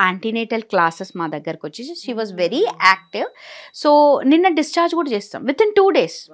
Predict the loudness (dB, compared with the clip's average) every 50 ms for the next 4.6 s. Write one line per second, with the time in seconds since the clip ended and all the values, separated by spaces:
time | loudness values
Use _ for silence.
0 | -20 -20 -20 -20 _ -6 0 2 2 2 2 2 0 2 4 4 4 6 6 4
1 | 4 2 -2 -4 -8 -14 -4 2 4 6 6 6 6 4 4 2 2 0 0 0
2 | 0 0 0 0 0 2 2 2 0 0 -2 -6 -6 -6 -6 -6 -6 -6 -6 -4
3 | -4 -2 -4 -4 -2 0 2 2 4 4 4 2 0 0 -2 0 2 2 2 0
4 | -2 -4 -4 -2 -2 -4 -2 -2 -2 -2 -2 -4